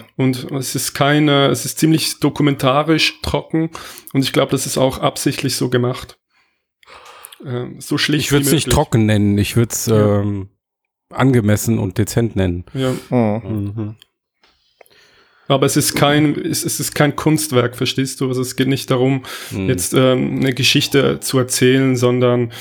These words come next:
Speaker 1: äh, du bist da anwesend und, und du kriegst das durch, äh, durch den Ort selber mit. Ja.
Speaker 2: Ja, das ist dokumentarisch.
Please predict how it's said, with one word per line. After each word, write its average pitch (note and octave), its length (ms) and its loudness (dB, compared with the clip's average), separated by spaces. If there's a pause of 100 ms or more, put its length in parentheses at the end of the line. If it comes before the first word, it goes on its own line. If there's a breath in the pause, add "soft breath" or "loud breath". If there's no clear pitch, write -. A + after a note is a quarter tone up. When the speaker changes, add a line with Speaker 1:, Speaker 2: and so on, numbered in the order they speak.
(300 loud breath)
Speaker 1:
äh, B2+ 100 2
du B2 160 0
bist C3+ 220 0
da C3+ 80 2
anwesend C#3 520 2
und, C3 220 2
und B2+ 120 0
du B2+ 80 -4
kriegst C3+ 340 0
das - 180 0
durch, C3 520 0
äh, C3 180 2
durch B2+ 160 -6
den C3 160 0
Ort B2+ 240 2
selber B2+ 320 2
mit. A#2+ 440 -2
Ja. A2+ 180 -4
Speaker 2:
Ja, A2+ 60 6 (100)
das G2+ 80 4
ist - 100 -2
dokumentarisch. G2+ 720 2